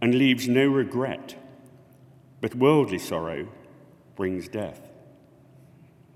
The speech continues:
See what this godly sorrow has produced in you. What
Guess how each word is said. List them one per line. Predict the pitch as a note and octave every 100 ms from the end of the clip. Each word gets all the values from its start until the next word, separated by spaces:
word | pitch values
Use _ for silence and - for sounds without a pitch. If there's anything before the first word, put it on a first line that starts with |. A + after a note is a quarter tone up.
| - - - -
See | - - G3
what | F#3 -
this | D#3+ D#3
godly | E3 E3 D3+ D3
sorrow | - E3+ D3+ F2+ E2+
has | F#2 A2+
produced | - C3+ C#3 E3+ -
in | A2+ F2
you. | D2 - - - - - - - - - -
What | C#3